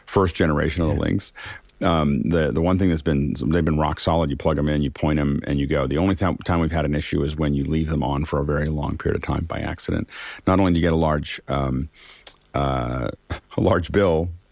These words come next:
Speaker 1: Douglas, I, I, I see why you're concerned, 'cause I had to pay that bill. Um, and, and
Speaker 2: Yep.
Speaker 1: so the, um, but you also get a, uh,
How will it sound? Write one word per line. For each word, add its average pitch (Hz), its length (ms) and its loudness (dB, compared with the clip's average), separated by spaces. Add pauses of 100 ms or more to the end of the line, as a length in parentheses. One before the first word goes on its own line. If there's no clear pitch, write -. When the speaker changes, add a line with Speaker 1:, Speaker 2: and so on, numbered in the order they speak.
(160)
Speaker 1:
Douglas, 87 400 2
I, 73 60 0 (120)
I, 76 160 -2
I - 80 -2
see - 180 -2
why 82 200 2
you're 76 160 -2
concerned, 87 560 0
'cause 76 180 -2
I 80 120 -2
had 78 100 0
to - 80 -6
pay 78 160 0
that 78 160 -2
bill. 90 200 0 (300)
Um, 104 240 2
and, 117 260 2
and 104 180 4
Speaker 2:
Yep. 90 60 -2
Speaker 1:
so 101 160 4
the, 90 220 2
um, 82 200 0
but 78 180 0
you 90 100 2
also 82 300 0
get 73 240 0
a, 69 240 -2
uh, 60 220 -2